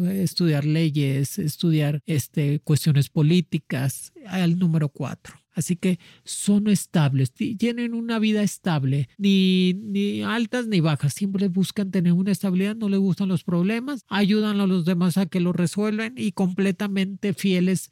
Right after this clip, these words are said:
en su pareja. Así que búsquense a alguien que nació en ese día,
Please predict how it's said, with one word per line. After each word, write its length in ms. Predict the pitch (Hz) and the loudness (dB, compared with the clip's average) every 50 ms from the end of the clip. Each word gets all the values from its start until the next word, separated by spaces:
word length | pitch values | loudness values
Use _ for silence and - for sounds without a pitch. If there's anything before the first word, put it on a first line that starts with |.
| _ _ - | _ _ -4
en 160 | 214 190 156 | -2 -2 0
su 160 | - 151 147 | -2 -4 -6
pareja. 580 | - - - - 127 - - - - - _ _ _ | -6 -8 -10 -10 -10 -12 -14 -18 -20 -20 _ _ _
Así 180 | - - - - | -8 -6 -6 -4
que 100 | - 117 | -2 0
búsquense 440 | 104 113 110 - - 143 127 127 139 | 0 0 0 2 2 2 2 2 2
a 40 | |
alguien 220 | 123 120 120 135 135 | 2 2 2 0 0
que 120 | - 147 | 0 0
nació 340 | 117 113 98 - - 131 113 | 0 0 -2 -2 -2 -2 -2
en 140 | 110 104 113 | -2 -2 -2
ese 260 | 110 - - 123 110 | -4 -4 -4 -4 -2
día, 400 | - 135 196 254 269 262 226 147 | 0 2 2 2 2 2 0 -2